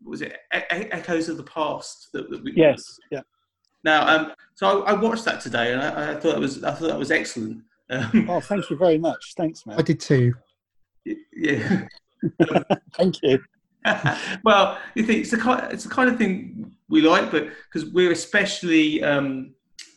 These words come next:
Speaker 1: uh, fond of, like, ghost stories for Christmas and those kinds of things. And I think,
Speaker 2: Yeah.
Speaker 1: I think, I think your, your, your film kind of slots right into that. <laughs> So I, I, I, I mean, it's June at the moment, so,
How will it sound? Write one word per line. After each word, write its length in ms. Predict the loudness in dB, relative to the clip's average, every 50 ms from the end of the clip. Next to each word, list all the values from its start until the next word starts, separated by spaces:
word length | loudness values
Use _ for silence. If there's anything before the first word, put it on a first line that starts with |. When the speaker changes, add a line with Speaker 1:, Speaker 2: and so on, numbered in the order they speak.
| _ -6
Speaker 1:
uh, 220 | -4 -2 -2 -2
fond 360 | -4 -2 -2 0 0 0 0 0
of, 280 | 0 0 -2 -2 -2
like, 200 | -2 -2 -2 0
ghost 260 | 0 0 0 0 -2
stories 340 | -2 0 0 0 0 -2 -4
for 100 | -6 -8
Christmas 580 | -8 -6 -6 -8 -6 -4 -2 -2 -2 0 -2 -4
and 120 | -2 0
those 200 | 0 0 0 -2 -4
kinds 260 | -4 -4 -4 -4 -6
of 100 | -8 -6
things. 340 | -4 -4 -2 -4 -4 -6 -8 -14 -12 -8
And 100 | -4 -2
I 140 | -2 -2 0
think, 160 | 2 4 4 4
Speaker 2:
Yeah. 180 | 4 2 -2 -8 _ _ _ _
Speaker 1:
I 220 | _ _ _ _ -4
think, 240 | -4 -4 -4 -2 -4
I 60 | -4
think 160 | -2 -2 -2 0
your, 120 | 0 -2
your, 200 | 2 2 2 2 4
your 160 | 2 0 2
film 240 | 2 2 2 2 2
kind 180 | 0 -2 -2 -2
of 60 | -4
slots 600 | -8 -10 -12 -8 -4 -4 -4 -4 -4 -10 -14 -10 -6
right 320 | -4 0 0 0 0 0
into 300 | -2 -4 -4 -6 -8 -8
that. 260 | -6 -6 -6 -8 -8 -12 -16 -10 -2 2
<laughs> 240 | 2 2 2 -2 -10 -16 -16 -18 -18 -18 -18 -20 -16 -6
So 260 | 0 0 0 0 0 -4 -12 -16 _ -8
I, 60 | -4
I, 320 | 0 0 2 2 4 4 4
I, 220 | 4 4 0 -2 0
I 20 |
mean, 320 | 0 2 0 0 -2 -8 -14 _ _ _ _ _ -20 -18 -14 -10
it's 220 | -10 -10 -12 -8 -2
June 260 | 2 2 2 2 0
at 60 | -2
the 60 | -2 0
moment, 540 | 2 2 4 4 4 2 0 -2 -8 -12 -10
so, 300 | -6 -4 -2 -2 -2